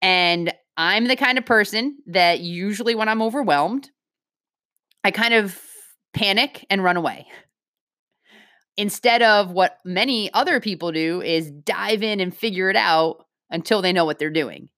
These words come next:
So what I did was I took that nutrition plan and I hid it in the closet. And I didn't even think about it again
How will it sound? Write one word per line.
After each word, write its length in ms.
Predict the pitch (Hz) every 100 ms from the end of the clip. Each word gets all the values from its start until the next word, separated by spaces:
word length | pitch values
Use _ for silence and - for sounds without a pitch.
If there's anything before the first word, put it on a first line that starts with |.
| _ _ _ _ _
So 140 | -
what 120 | 247 294
I 80 |
did 180 | 262 311
was 320 | 262 185 185 -
I 120 | 196
took 260 | - 269 277
that 200 | 180 147
nutrition 420 | 170 - 139 143
plan 360 | 139 135 143 190
and 180 | 226
I 80 | 262
hid 160 | 202 165
it 140 | 160
in 60 | 156
the 60 |
closet. 440 | 151 131 117 - - _ _ _
And 140 | - 165
I 120 | 165
didn't 340 | 165 226 262
even 240 | 226 208 202
think 260 | - 381
about 240 | 185 165 143
it 80 | 139
again 440 | 135 131 123 175